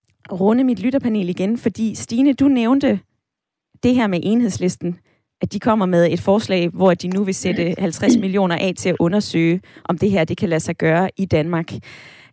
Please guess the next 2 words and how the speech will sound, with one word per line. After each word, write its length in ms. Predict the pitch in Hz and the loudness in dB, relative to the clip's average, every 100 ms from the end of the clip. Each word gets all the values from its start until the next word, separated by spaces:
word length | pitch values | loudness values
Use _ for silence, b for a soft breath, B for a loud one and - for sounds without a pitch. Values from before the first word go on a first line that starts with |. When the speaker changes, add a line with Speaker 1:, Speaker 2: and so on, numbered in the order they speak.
| - | 0
Speaker 1:
Øhm, 480 | 180 170 156 143 139 - _ _ _ _ _ _ _ _ _ _ _ _ _ _ | 4 4 2 -2 -8 -10 _ _ _ _ _ _ _ _ _ _ _ _ _ _
altså, 260 | - 180 190 | -4 0 0